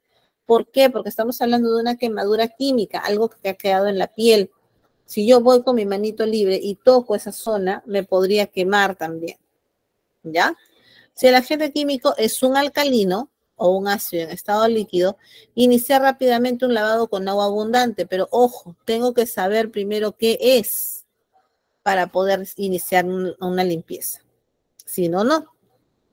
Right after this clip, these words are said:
En caso de que sea una sustancia en polvo como la cal,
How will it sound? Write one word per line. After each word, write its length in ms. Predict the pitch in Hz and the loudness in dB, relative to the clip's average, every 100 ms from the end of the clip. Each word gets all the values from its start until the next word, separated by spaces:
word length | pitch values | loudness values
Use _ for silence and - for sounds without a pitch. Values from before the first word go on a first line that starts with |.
| _ _ _ | _ _ _
En 300 | 240 233 214 | 4 6 2
caso 460 | 285 285 240 - | 2 2 2 0
de 160 | 175 170 | -2 -2
que 100 | 175 | -6
sea 160 | - 208 | -4 -2
una 140 | 214 | -2
sustancia 500 | - - 190 185 196 | -6 -8 -6 -4 -4
en 80 | 185 | -4
polvo 460 | - 233 190 180 | 2 4 6 2
como 220 | 175 165 160 | 2 -4 -6
la 120 | 175 | -8
cal, 340 | - 180 240 | 0 2 2